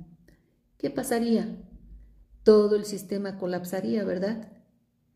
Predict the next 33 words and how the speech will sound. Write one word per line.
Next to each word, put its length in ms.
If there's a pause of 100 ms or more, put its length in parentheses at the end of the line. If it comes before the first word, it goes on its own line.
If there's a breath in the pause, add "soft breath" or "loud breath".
(160)
Pero 140
en 80
la 80
familia 400
sí 160
solemos 420
decirlo, 460
"No 180
soy 240
igual, 520
me 100
salgo". 480 (440 loud breath)
Entonces 800
todo 240
el 60
sistema 540
colapsa 580
porque 280
a 40
donde 260
vayas, 500 (360 loud breath)
los 180
hilos 260
se 60
extienden 600
grandes, 520
largos 440
y 40
provocan 540
enredos 680 (260)
y 80
más 200
enredos. 580